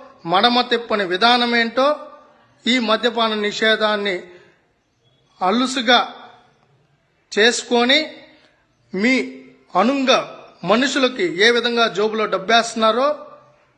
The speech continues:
పైకేమో మద్యపాన నిషేధం పేరుతో గవర్నమెంట్ పాలసీలు అని చెప్పారు. ఏ విధంగా జరుగుతా ఉందో, ఎవరెవరి దగ్గర జోబుల్లో నింటున్నాయో, ఎవరికి డిస్టిలరీకి పర్మిషన్ ఇచ్చారో, అంతర్ రాష్ట్రాల నుంచి ఏ విధంగా బదిలీ చేస్తే అందరికీ అవగతమే.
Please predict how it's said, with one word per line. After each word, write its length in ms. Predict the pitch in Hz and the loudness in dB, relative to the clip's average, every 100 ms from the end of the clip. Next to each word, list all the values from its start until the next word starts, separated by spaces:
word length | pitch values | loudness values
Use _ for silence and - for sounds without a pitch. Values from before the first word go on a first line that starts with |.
| _ _ _ - | _ _ _ -2
పైకేమో 680 | 190 220 220 240 247 254 285 | 0 2 2 2 4 2 2
మద్యపాన 440 | 247 226 247 254 | 0 0 0 0
నిషేధం 380 | 247 240 247 240 | 0 0 0 0
పేరుతో 380 | 233 226 226 254 | 0 0 0 -2
గవర్నమెంట్ 580 | 240 214 233 233 226 226 | 0 0 0 0 -2 0
పాలసీలు 380 | 226 233 233 233 | 0 0 -2 -2
అని 140 | 220 | -2
చెప్పారు. 440 | 220 226 233 247 | -4 -2 0 0
ఏ 160 | 226 208 | 0 0
విధంగా 300 | 220 226 220 | 0 -2 -2
జరుగుతా 440 | 208 214 220 214 | -2 -2 -2 -2
ఉందో, 300 | 214 214 247 | -2 -2 -2
ఎవరెవరి 500 | 220 196 208 208 196 | -2 -2 -2 -4 -4
దగ్గర 140 | 202 185 | -4 -4
జోబుల్లో 360 | 185 202 202 202 | -4 -4 -4 -4
నింటున్నాయో, 600 | 196 202 202 208 226 254 - - - 180 | -4 -6 -4 -2 -2 -4 -10 -20 -6 -2
ఎవరికి 340 | 196 226 190 | 0 0 -2
డిస్టిలరీకి 520 | 208 - 226 226 226 | -4 0 2 0 -2
పర్మిషన్ 380 | 214 220 226 - | -2 -2 -2 -6
ఇచ్చారో, 520 | 220 233 226 247 262 262 - - - 202 | -4 0 2 2 -2 -4 -20 -14 -6 -4
అంతర్ 260 | 214 240 | 0 2
రాష్ట్రాల 420 | 220 220 - 226 | 4 2 2 0
నుంచి 240 | 214 214 208 | 0 0 0
ఏ 80 | 214 | 0
విధంగా 300 | 220 220 214 | 0 -2 -2
బదిలీ 320 | 196 208 220 | -2 -2 -2
చేస్తే 320 | 202 202 294 | -2 -2 -2
అందరికీ 760 | 247 185 202 208 233 247 302 320 - - _ _ _ - | -2 -2 -4 0 0 0 -4 -6 -12 -20 _ _ _ -2
అవగతమే. 760 | 180 214 202 202 202 208 233 | 0 2 0 0 2 2 0